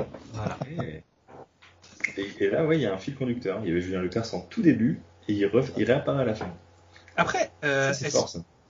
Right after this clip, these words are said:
Speaker 1: est-ce que les fils conducteurs, c'est vraiment autorisé ? Genre, ils vont à l'auto-école, euh, tout ça ?
Speaker 2: Voilà.
Speaker 1: Voilà.
Speaker 2: Alors, on va du coup devoir se quitter là-dessus, et c'est triste.
Speaker 1: <laughs>
Speaker 2: Voilà.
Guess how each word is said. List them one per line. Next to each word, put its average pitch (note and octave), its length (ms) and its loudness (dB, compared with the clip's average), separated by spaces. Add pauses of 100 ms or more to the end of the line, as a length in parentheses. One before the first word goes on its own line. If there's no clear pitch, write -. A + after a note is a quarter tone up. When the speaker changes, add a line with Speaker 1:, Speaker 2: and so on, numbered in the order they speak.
(120)
Speaker 1:
est-ce C#3+ 160 -6
que D4+ 80 2
les D3+ 140 4
fils G3 280 -4
conducteurs, G3+ 500 0
c'est - 360 2
vraiment F3 280 6
autorisé ? F3 520 0
Genre, C#3+ 180 2
ils B2+ 140 -2
vont B2+ 140 0
à C3 60 4
l'auto-école, D3+ 880 4
euh, C#3 340 0
tout C3+ 120 -10
ça ? G3+ 240 -2 (380)
Speaker 2:
Voilà. F2+ 640 6 (320)
Speaker 1:
Voilà. C#3 460 8
Speaker 2:
Alors, A2 60 4 (220)
on F2 40 -6
va F2 60 0
du F2 60 -4 (160)
coup D3 160 10
devoir G#2+ 420 8
se F2+ 120 0
quitter G2+ 260 6
là-dessus, C3 400 6 (260)
et - 80 2
c'est C3+ 180 6
triste. - 280 2 (200)
Speaker 1:
<laughs> G#3 280 -4
Speaker 2:
Voilà. G2+ 260 6